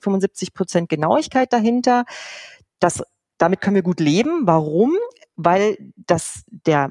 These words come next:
Kompass nicht den Anspruch erhebt, dir sofort alles zu sagen, was passieren wird und ganz genau dich zu verorten. Es ist aber eine, eine gute Schätzung,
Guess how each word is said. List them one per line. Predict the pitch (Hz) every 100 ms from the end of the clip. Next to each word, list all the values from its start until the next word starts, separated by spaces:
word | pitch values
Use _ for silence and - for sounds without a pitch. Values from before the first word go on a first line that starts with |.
| -
Kompass | - 226 294 233
nicht | 247 294
den | 262
Anspruch | - 240 - 226
erhebt, | 214 208 220 _ _ _
dir | 165 160 175 208
sofort | 196 240 262 -
alles | 208 -
zu | -
sagen, | 180 175 185 220 220 -
was | 196 -
passieren | - - - 240 220
wird | 226
und | - 190
ganz | 175 208 -
genau | 208 190 190
dich | 165
zu | - 180
verorten. | 180 170 185 202 147
Es | 147
ist | 190 -
aber | - 185 -
eine, | 170 175 160 - -
eine | - 170
gute | 170 262 330
Schätzung, | 269 - 220 - 240 233